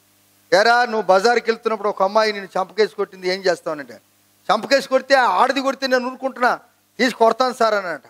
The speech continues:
"అమ్మో, గుడ్, షబాస్" అన్నాడంట సారు. "ఓకే, బయట కూర్చో, షబాస్, మంచి జవాబు ఇస్తున్నాడు."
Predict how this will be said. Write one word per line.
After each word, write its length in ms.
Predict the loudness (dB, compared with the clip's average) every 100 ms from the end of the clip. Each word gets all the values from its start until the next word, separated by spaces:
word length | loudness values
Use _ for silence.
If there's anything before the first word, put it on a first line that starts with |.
| _ _ _ _ -12
"అమ్మో, 380 | 0 2 2 2 2
గుడ్, 120 | 2 0
షబాస్" 380 | 0 0 -2 -6
అన్నాడంట 340 | -4 -6 -8
సారు. 320 | -6 -4 -4 _ _ _ _ _ _ -8
"ఓకే, 280 | -4 -6 -6 _ _ _ _ _ _ -2
బయట 180 | 0 0
కూర్చో, 260 | -8 -10
షబాస్, 360 | 0 2 2 -2
మంచి 280 | -4 -2 0
జవాబు 240 | 0 0
ఇస్తున్నాడు." 320 | -8 -20 -20